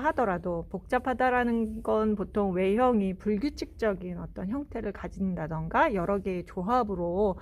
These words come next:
어, 개체들을 많이 놓고 그린다던가, 이제 그런 경우를 얘기하는데, 그렇게 복잡한 요소가 많다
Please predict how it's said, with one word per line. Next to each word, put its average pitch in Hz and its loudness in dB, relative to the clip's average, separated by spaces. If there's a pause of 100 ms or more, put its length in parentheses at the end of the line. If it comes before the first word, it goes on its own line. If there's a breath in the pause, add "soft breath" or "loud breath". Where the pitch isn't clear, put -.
(300 loud breath)
어, 175 -6 (320 loud breath)
개체들을 190 -2
많이 180 0
놓고 175 -2
그린다던가, 175 -4 (480 loud breath)
이제 180 -4
그런 185 0
경우를 185 0
얘기하는데, 196 2 (600 loud breath)
그렇게 269 2
복잡한 262 0
요소가 214 2
많다 175 -4